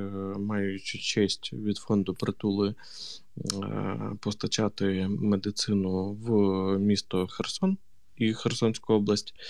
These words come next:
е, бачу зараз таку тенденцію. Е, в Херсоні, як і медицина, е, так і,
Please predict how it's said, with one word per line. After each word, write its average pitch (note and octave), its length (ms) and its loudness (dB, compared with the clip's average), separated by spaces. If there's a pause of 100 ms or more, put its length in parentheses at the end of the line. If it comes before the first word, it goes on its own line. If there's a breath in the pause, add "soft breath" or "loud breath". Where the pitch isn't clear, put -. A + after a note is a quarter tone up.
(340 loud breath)
е, G#2+ 280 6
бачу A2+ 380 4
зараз B2+ 260 2
таку B2 240 -2
тенденцію. F#2+ 680 0
Е, A#2+ 40 -10 (1400 loud breath)
в A#2 400 0
Херсоні, D3+ 760 2 (140)
як A2+ 400 2
і A#2+ 160 -2
медицина, A2 640 0
е, G2+ 40 -2 (680)
так - 240 -8
і, G2 400 -6